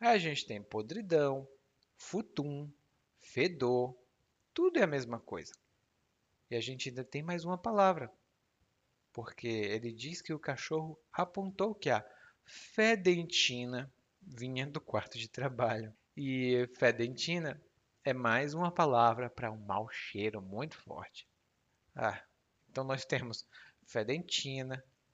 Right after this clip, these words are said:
fedor, futum, que é fartum, e temos podridão. Tudo isso é um mau cheiro. E todos eles são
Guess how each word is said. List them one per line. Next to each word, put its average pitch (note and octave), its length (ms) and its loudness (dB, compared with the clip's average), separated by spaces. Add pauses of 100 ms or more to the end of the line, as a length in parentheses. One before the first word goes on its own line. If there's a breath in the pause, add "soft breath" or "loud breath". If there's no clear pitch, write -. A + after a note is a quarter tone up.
(260)
fedor, A#2+ 640 0 (320)
futum, B2 760 -8 (440)
que - 140 -18
é - 200 -18
fartum, A2+ 580 -8 (760 soft breath)
e C#3+ 260 -4
temos A#2 460 -8
podridão. C3 600 0 (580)
Tudo F#3+ 300 0
isso - 400 -2
é C3 80 -8
um A2 40 -6
mau A2 180 2
cheiro. - 360 -6 (380)
E D3 160 -2
todos F3+ 480 2
eles D3+ 220 6
são C#3 180 -4